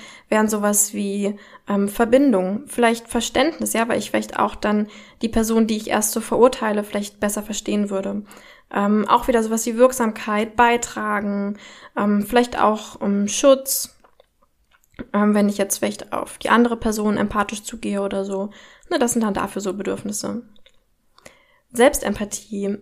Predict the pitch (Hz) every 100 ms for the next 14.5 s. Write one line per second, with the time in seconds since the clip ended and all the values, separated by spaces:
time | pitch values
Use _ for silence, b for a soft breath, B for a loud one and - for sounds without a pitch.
0 | - 233 233 233 226 - - 247 269 285
1 | 285 269 254 262 269 254 240 240 - 269
2 | 240 226 220 240 240 226 254 254 247 233
3 | 220 233 - 208 220 220 214 226 208 214
4 | - 220 208 - 202 202 202 202 202 -
5 | B B B - 214 208 196 190 202 -
6 | B B - 302 311 277 254 247 247 233
7 | 196 196 - - 208 202 185 180 185 202
8 | 196 196 196 208 202 196 - 262 254 247
9 | 233 220 214 208 214 220 214 208 B B
10 | B 226 226 240 - 226 220 214 214 214
11 | 208 202 208 214 262 262 - - 240 220
12 | 214 226 226 - 240 233 - 226 220 -
13 | 214 220 220 220 - - - 226 240 226
14 | 220 214 214 208